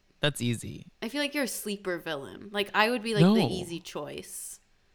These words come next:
Speaker 1: What, what do you mean? What do you do that's villainous?
Speaker 2: I just, I like the Scorpio energy.
Speaker 1: But you've never done a villain. You've never
Speaker 2: We just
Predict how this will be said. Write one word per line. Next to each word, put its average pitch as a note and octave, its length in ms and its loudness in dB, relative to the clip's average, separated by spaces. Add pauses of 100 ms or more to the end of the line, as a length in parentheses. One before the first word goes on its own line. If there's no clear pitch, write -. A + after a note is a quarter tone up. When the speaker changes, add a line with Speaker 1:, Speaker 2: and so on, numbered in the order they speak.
(120)
Speaker 1:
What, - 180 -10
what D3 140 4
do A#3 40 4
you A#3 100 2
mean? F#3+ 300 0
What C3 100 4
do G3 60 4
you F#3+ 160 -4
do G#3+ 140 0
that's D#3 200 -2
villainous? C#3+ 720 -4 (540)
Speaker 2:
I A#3 100 -6
just, B3 260 -10
I G#3 60 0
like G3+ 220 -2
the G3 80 -8
Scorpio G3 680 -2
energy. F3 1000 -4 (600)
Speaker 1:
But D#3+ 120 0
you've D3 160 0
never C#3 260 2
done B2 220 2
a A#2+ 40 2
villain. A2+ 560 -2
You've C3 180 -2
never C3+ 200 0
Speaker 2:
We C3 60 2
just A#2+ 100 0